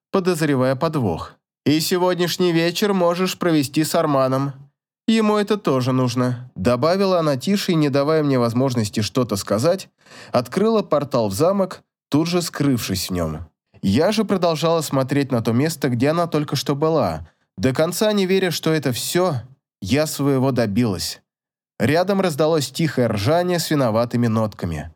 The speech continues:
Обернувшись, с наслаждением обхватила Армана за шею, практически повиснув на нём, как раньше.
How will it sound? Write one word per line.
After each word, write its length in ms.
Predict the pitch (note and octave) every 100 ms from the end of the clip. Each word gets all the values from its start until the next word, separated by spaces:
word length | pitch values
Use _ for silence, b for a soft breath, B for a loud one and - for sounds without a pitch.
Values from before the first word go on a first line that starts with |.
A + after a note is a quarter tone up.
| _ -
Обернувшись, 800 | A#2 B2+ E3 A3 B3+ - G#3+
с 40 | -
наслаждением 760 | F3+ F3 D#3 C#3 E3 F3+ F3+
обхватила 600 | D#3+ - C#3 B2 C#3+ C3+
Армана 380 | A#2 B2 C3 A2+
за 140 | G2+ G#2
шею, 420 | - E3+ E3+ C#3+
практически 760 | - C#3+ - A3 G3+ F#3 - E3
повиснув 640 | C3 A#2 E3+ - D3+ C3+
на 100 | C#3+
нём, 320 | C#3+ C3+ B2+
как 300 | A2 B2+ A2
раньше. 600 | A#2+ A2 F#2+ - D#2+ E2